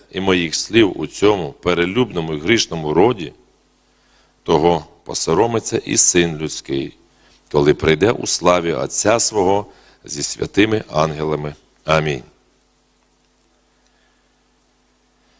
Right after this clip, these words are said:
Ісус Христос, Він звертається до людей з певним таким посланням, з певною такою настановою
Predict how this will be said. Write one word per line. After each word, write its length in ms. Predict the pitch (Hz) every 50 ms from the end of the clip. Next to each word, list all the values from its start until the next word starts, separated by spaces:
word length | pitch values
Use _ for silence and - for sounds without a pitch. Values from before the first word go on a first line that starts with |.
| _ _ _ _ _ _ _ _ _ _ _ _ _ _ _ _
Ісус 380 | - - 90 - - 156 143 -
Христос, 640 | - 123 113 104 - - 123 117 117 107 - - - - - - - - - - - _ _ _ _ _ _ _ _ _ _ _ _ _ _ _ _ _ -
Він 100 | 90 104
звертається 680 | 90 80 87 101 98 95 - 120 123 113 98 90 - 92
до 160 | 85 85 90
людей 480 | 85 87 85 80 92 98 101 101 90 80 - _ _ _ _ _ _ _ _ _ _ _ _ _ _ _ _ _ _ _ _
з 160 | - - -
певним 460 | - - 113 113 110 107 101 98 92
таким 420 | 87 92 85 - 95 95 90 87 80 -
посланням, 720 | - 85 82 - - - 82 82 85 92 101 107 110 101 87 - _ _ _ _ _ _ _ _ _ _ _ _ _ _ _ _ _ _ _ _ _ _ -
з 120 | - -
певною 440 | - 113 107 107 101 101 98 95 92
такою 320 | - 90 - - 92 90
настановою 840 | 90 90 85 - - - 87 82 90 101 110 107 98 90 76 62 60